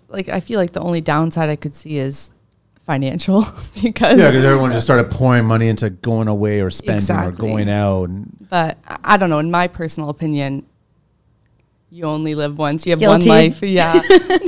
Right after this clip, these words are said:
Speaker 1: This one makes me go on tons of trips. <laughs> She's like, "You're young. You have to." Anyways, um, but you just lost a major chunk of your
Speaker 2: Chunk
Speaker 1: life.
Speaker 2: of your life. And if you were
Speaker 1: You know?
Speaker 2: older,
Speaker 1: Yeah.
Speaker 2: if you were older, like, in your fifties or your sixties, you lost a huge amount of spe-,
Speaker 1: Yeah.
Speaker 2: time. Like,
Speaker 1: Yeah, with your
Speaker 2: huge amount.
Speaker 1: family.
Speaker 2: Yeah.
Speaker 1: Yeah.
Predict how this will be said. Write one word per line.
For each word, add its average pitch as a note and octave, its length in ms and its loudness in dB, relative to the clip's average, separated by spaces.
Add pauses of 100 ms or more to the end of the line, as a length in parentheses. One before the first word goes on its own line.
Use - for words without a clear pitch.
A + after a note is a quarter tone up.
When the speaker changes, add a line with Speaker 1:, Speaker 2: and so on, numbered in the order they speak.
(140)
Speaker 1:
This B3 200 8
one A#3 180 6
makes G3+ 220 2
me G3+ 100 4
go F#3+ 120 4
on F#3 160 4
tons F#3+ 260 0
of F3+ 100 -2
trips. - 580 4
<laughs> - 20 -2
She's E4 140 6
like, E4 180 6 (280)
"You're D#4 160 2
young. D#4+ 460 2
You D4+ 180 2
have D4+ 280 -6
to." D4 220 -12
Anyways, G3+ 380 -2 (360)
um, G3+ 600 2
but D4 260 2 (220)
you C4+ 160 0
just D4+ 260 -4
lost A#3+ 400 -4 (120)
a A3 80 -4
major A#3+ 640 0 (100)
chunk A#3 280 -6
of G3 120 -10
your G3 100 -6
Speaker 2:
Chunk G3 120 -4
Speaker 1:
life. A#3 200 -4
Speaker 2:
of G#2 100 -12
your G#2+ 140 -4
life. E3 280 -12 (160)
And B2+ 140 -4
if A2 100 -2
you C#3 100 4
were C#3 80 6
Speaker 1:
You C#3 40 4
know? A2+ 60 0
Speaker 2:
older, F3+ 500 4 (240)
Speaker 1:
Yeah. G3+ 220 -4
Speaker 2:
if B2 60 0
you F#3 80 4
were G3+ 120 4
older, C#3+ 380 2
like, A#2+ 180 0
in A2+ 60 -4
your G#2 100 -2
fifties A#2 360 -4
or G2+ 40 -6
your G2 120 -8
sixties, A2 760 -4
you A#2 180 -6
lost C#3+ 380 -4
a A2 60 -8
huge B2+ 380 -4
amount F2+ 380 -10
of - 60 -20
spe-, - 240 -12
Speaker 1:
Yeah. F#3 120 -8
Speaker 2:
time. C#3 320 -6
Like, E2+ 200 -12
Speaker 1:
Yeah, F#3+ 260 -4
with C#4 140 0
your F3 80 0
Speaker 2:
huge - 100 -6
amount. G3 240 -2
Speaker 1:
family. F#3+ 400 -6
Speaker 2:
Yeah. F#3 280 -4
Speaker 1:
Yeah. F3+ 160 -8